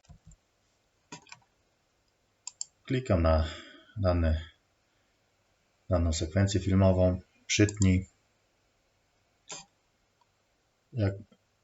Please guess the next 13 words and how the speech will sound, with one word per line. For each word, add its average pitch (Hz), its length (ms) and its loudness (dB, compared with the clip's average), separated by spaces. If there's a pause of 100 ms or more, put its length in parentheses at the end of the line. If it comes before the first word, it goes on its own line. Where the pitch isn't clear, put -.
wskażę 95 680 4
i 80 180 -2 (500)
przytrzymam, 85 680 0 (2250)
widzicie, - 340 -4
że 87 140 0
się 87 220 2
zmniejsza 85 440 2
czas - 440 0 (1900)
danego 87 360 -2
filmu. 101 400 2 (1400)
Z 85 100 -8
jednej 95 260 4
strony, 92 460 2